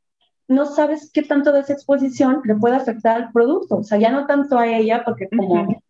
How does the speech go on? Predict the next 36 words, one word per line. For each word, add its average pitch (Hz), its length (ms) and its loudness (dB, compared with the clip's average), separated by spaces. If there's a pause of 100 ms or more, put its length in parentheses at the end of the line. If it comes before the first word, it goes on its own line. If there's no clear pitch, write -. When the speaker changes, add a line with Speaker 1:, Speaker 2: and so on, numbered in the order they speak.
(160)
Speaker 1:
como 202 460 -2
bien 226 160 -2
hablábamos, 247 520 0
hay 233 140 0
diversos 226 400 0
mecanismos 202 500 0
de 240 60 4
defensa, 233 580 -2
pero 220 220 0
que 262 200 2
estos, 311 440 -4 (220)
al 226 240 -2
cruzar 233 360 0
a 349 120 0
torrente 233 360 -2
sanguíneo, 233 440 0
se - 140 -4
pueden 226 280 0
ir 220 140 2
a 226 60 2
la 226 60 -6
placenta 190 520 0
y 269 40 4
al 214 80 2
Speaker 2:
Sí. 208 60 -6
Speaker 1:
producto - 520 -4 (300)
y 214 80 -2
afectar 214 600 -2
en 214 160 2
el 202 160 0
neurodesarrollo 196 1080 0
e 220 120 2
impactar 208 880 -2 (500)
de 214 120 0
manera, 208 680 -2 (160)
fíjate, 208 400 -4